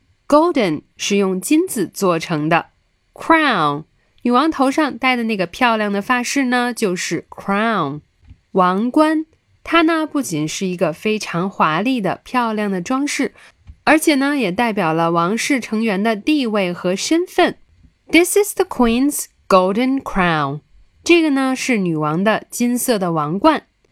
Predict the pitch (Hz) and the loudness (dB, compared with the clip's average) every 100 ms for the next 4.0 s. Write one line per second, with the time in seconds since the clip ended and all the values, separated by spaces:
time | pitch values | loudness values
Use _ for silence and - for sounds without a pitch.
0 | _ _ - 320 359 302 311 269 214 240 | _ _ 0 2 2 0 0 -2 -2 -2
1 | 254 254 240 202 240 254 233 214 220 269 | -2 -2 0 0 0 -2 0 0 0 -2
2 | 226 220 220 233 220 214 233 208 - 185 | -2 0 0 0 -2 -4 -4 -4 -4 -4
3 | 180 240 240 180 156 180 185 208 233 151 | -4 -4 -2 -2 -2 -4 -4 -2 -2 -4